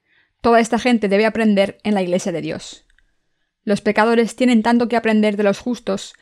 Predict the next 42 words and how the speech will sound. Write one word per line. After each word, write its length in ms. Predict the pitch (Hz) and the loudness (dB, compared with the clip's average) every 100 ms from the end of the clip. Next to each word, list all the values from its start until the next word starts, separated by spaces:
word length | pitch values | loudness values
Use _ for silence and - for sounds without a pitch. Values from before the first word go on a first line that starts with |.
| _ _ - | _ _ -2
que 120 | 226 | 2
incluso 420 | 214 220 214 202 | 2 0 -4 -2
pueden 220 | 233 247 | 0 2
aprender 480 | 233 214 196 190 190 | 0 0 0 0 0
de 80 | 185 | 0
los 180 | 175 214 | 0 0
niños 320 | 220 214 214 | 2 0 0
de 60 | |
la 80 | 214 | -2
escuela 400 | 208 - 202 185 | -4 -2 -2 0
dominical 600 | 170 180 165 - 180 170 - | -2 -4 -6 -4 -4 -4 -8
de 160 | 196 | -4
la 80 | 185 | -2
iglesia 300 | 175 185 185 | -2 -4 -4
de 100 | 160 | -6
Dios. 380 | 139 127 - - _ _ _ _ _ _ _ _ _ _ | -6 -10 -14 -20 _ _ _ _ _ _ _ _ _ _
Sin 240 | - 233 | -2 2
embargo, 580 | 233 247 254 208 208 _ _ | 4 4 2 0 -4 _ _
el 120 | 202 | -2
problema 360 | 208 208 226 214 | 0 2 2 2
es 120 | 214 | 0
que 80 | 254 | -2
algunas 320 | 220 202 208 | 0 0 -2
personas 560 | - 220 208 180 208 - _ _ | -4 -6 -4 -4 -8 -12 _ _
siguen 360 | - - 254 254 | -8 -2 0 0
aferrándose 640 | 226 214 208 202 196 214 | 0 0 0 0 -2 -2
a 20 | |
las 180 | 190 185 | -2 0
normas 320 | 208 202 202 | 0 0 0
del 120 | 214 | 0
mundo, 420 | 208 233 196 175 - _ _ _ - | 2 2 2 -2 -8 _ _ _ 0
aunque 280 | 247 220 220 | 2 2 2
hayan 160 | 226 | 2
entrado 480 | 220 208 214 202 - | 0 0 0 0 0
en 120 | 214 | -2
la 100 | 202 | -2
iglesia, 480 | 175 160 - - - _ _ _ _ _ | -2 -4 -6 -12 -14 _ _ _ _ _
y 120 | - 226 | -4 0
por 180 | 233 | 2
eso 160 | 233 277 | 2 2
intentan 440 | 240 233 226 233 | 2 2 2 2
mandar 340 | 220 208 185 | 0 2 0